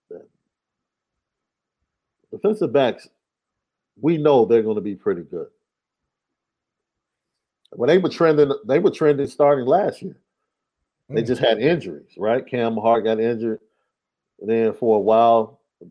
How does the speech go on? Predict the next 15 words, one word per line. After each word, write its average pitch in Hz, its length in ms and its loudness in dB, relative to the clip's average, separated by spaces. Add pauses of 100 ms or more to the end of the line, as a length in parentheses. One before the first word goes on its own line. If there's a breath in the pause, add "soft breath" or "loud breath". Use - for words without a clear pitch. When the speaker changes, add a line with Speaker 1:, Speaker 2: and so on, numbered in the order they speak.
(100)
Speaker 1:
Tariq 120 340 -6
was 117 180 -6
injured. 117 460 -6 (1040)
You 117 160 -6
know, 104 280 -4 (4000)
I 196 100 -2
feel 208 240 4
comfortable 127 540 -4
that 107 180 0
if 104 120 -4
Clarence 147 400 -2
Lewis 131 460 -4
moves 120 340 -6
to 110 80 -12
safety, 113 520 -6